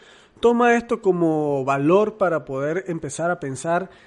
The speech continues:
"¿Realmente estoy generando una buena experiencia de usuario con mi producto o servicio?". Aunque sea un producto físico o sea un servicio que no sea tangible, sobre todo en los servicios, yo creo que incluso se puede enfocar mucho más el tema de experiencia de usuario, porque en los servicios es muy importante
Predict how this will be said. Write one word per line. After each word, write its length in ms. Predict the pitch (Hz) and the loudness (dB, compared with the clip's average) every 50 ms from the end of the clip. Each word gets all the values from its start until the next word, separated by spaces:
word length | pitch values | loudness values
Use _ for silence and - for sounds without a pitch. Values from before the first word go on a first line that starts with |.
| _ _ - | _ _ -4
"¿Realmente 640 | 160 170 196 214 233 226 220 226 233 220 214 - 214 | 2 4 6 6 6 4 2 2 0 0 -2 -4 -4
estoy 280 | 180 - - 190 185 | -2 0 2 2 2
generando 460 | 185 - 190 165 147 139 139 147 165 | 2 2 -2 -2 0 -2 -2 -2 -2
una 140 | 175 175 170 | -2 -2 -4
buena 260 | 156 139 143 147 151 | -4 -4 -2 -2 -4
experiencia 560 | 156 147 - - 131 127 123 131 131 - - 139 | -4 -6 -8 -10 -8 -6 -6 -6 -8 -10 -10 -12
de 60 | 127 | -12
usuario 360 | 127 - 135 131 131 135 131 | -10 -8 -8 -6 -6 -6 -8
con 140 | 131 127 123 | -8 -10 -12
mi 100 | 120 120 | -12 -12
producto 460 | - - 120 120 120 113 - 120 120 | -12 -12 -10 -10 -10 -10 -10 -10 -10
o 40 | 120 | -10
servicio?". 540 | - 165 160 160 180 190 180 - 233 262 269 - _ _ _ _ _ _ _ _ _ - - - | -8 -4 -2 0 0 0 0 -2 -4 -4 -6 -10 _ _ _ _ _ _ _ _ _ -16 -4 2
Aunque 280 | 170 180 190 180 185 | 2 4 4 4 2
sea 140 | 175 - 208 | 2 2 2
un 100 | 233 240 | 0 0
producto 400 | 220 233 233 226 220 226 - 196 | 0 0 0 -2 -2 -2 -6 -6
físico 520 | - 202 196 185 - 190 - - 180 185 190 | -4 -4 -6 -4 -6 -8 -4 -2 -2 -2 -2
o 120 | - 151 139 | -4 -6 -8
sea 160 | - - 165 | -6 -2 -2
un 140 | 170 185 180 | -2 -2 -2
servicio 560 | - 180 165 160 160 180 180 - - 170 147 | -2 -4 -2 -2 -2 -2 -2 -2 -2 -4 -4
que 120 | - - | -4 -8
no 160 | - 127 127 127 | -10 -8 -10 -10
sea 180 | - 156 139 | -10 -12 -12
tangible, 640 | - 156 160 156 151 180 196 175 143 135 143 160 - | -12 -12 -12 -8 -6 -6 -4 -4 -4 -4 -4 -6 -8
sobre 260 | - - 135 131 127 | -10 -8 -8 -6 -6
todo 160 | 127 - 175 | -2 0 2
en 60 | 185 208 | 2 2
los 120 | 233 220 | 2 2
servicios, 680 | - 202 185 190 208 185 - - 156 170 190 - - _ _ _ _ | 0 0 2 2 0 -2 0 0 -2 -2 -2 -6 -10 _ _ _ _
yo 180 | - 139 135 135 | -12 -10 -8 -8
creo 160 | 165 175 - | -8 -10 -8
que 80 | - 185 | -8 -8
incluso 400 | 156 147 - 170 175 175 196 180 | -8 -6 -6 -6 -6 -4 -6 -8
se 120 | - 151 | -8 -8
puede 200 | 143 - 151 160 | -6 -6 -6 -6
enfocar 320 | 147 - 139 - 143 135 | -6 -8 -10 -8 -8 -6
mucho 360 | 139 156 160 160 - 165 165 156 | -4 -6 -6 -6 -4 -6 -6 -4
más 360 | 147 147 143 151 156 165 160 | -2 0 0 0 0 0 -2
el 120 | 170 147 131 | -6 -6 -6
tema 220 | - 151 151 156 | -4 -4 -4 -4
de 60 | 143 | -4
experiencia 380 | 131 - - 135 135 135 135 160 | -6 -10 -12 -12 -10 -10 -10 -10
de 60 | 165 | -8
usuario, 380 | 147 - 160 151 147 151 160 165 | -6 -2 -2 0 0 -2 -4 -6
porque 240 | 180 165 135 - | -8 -10 -10 -10
en 60 | 131 123 | -12 -12
los 80 | 120 | -12
servicios 440 | - 123 127 135 143 135 - 170 151 | -12 -12 -12 -10 -10 -10 -10 -10 -8
es 60 | 147 | -4
muy 240 | 165 165 190 220 233 | 0 4 4 4 4
importante 720 | 208 165 - 143 131 - 156 147 147 147 143 185 190 185 | 4 0 -2 -8 -8 -6 -4 -4 -4 -2 -2 -2 -2 -2